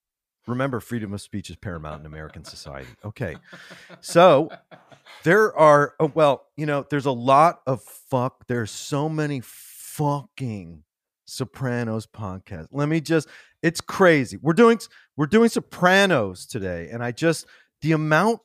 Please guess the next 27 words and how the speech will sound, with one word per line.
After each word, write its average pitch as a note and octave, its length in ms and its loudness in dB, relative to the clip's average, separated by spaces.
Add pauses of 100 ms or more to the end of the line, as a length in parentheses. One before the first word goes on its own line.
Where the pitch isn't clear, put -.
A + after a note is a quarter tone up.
of F#3 140 -2
Sopranos D#3+ 920 -2
podcasts C3+ 1080 -4 (420)
is D#3+ 600 0 (400)
crazy. F#3+ 920 0 (120)
And D3+ 580 -2
I D3 160 4
would F3 200 -2
ju-, D#3+ 180 -2
to D#3+ 180 -2
the D3 80 -2
point E3 260 0
where D3 140 2
I D#3+ 80 6
would F3 160 2
just C3+ 220 -8
say, C3+ 280 0
if A#2 140 -14
you're E3+ 100 -4
thinking E3+ 380 -4
of G#2 160 -6
doing F3 320 0
it, G2+ 160 -8 (600)
you B2+ 100 -6
might E3 220 -4
wanna D3+ 520 0 (440)
consider C3 720 -2